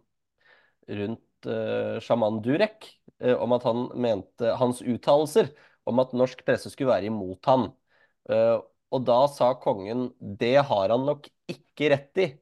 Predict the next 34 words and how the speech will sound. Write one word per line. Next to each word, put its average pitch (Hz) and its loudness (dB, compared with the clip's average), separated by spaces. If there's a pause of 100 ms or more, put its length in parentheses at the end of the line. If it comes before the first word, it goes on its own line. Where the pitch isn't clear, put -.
tror 165 0
jeg, 190 4 (300)
dersom 113 0
han 120 2
gjør 104 2
det. 98 2 (520)
Men 135 0
han 190 2
føler 147 2
mye 139 0
motgang.» 127 -2 (640)
«Ah, 135 4 (160)
Norge», 127 0 (200)
sier 104 -4
han. 92 -4 (240)
<laughs> - -4 (840)
Og, - -8 (340)
og 147 -2
det, 151 4 (560)
det 131 -2
er 135 2
egentlig 247 -6
ganske 156 -2 (180)
klare 123 4
ord 123 -4
fra, 117 2
fra 117 2
kongen, 123 -2
er 143 2
det 151 -4
ikke 143 -6
det, 143 0
Kristi 160 -8
Marie? 175 -2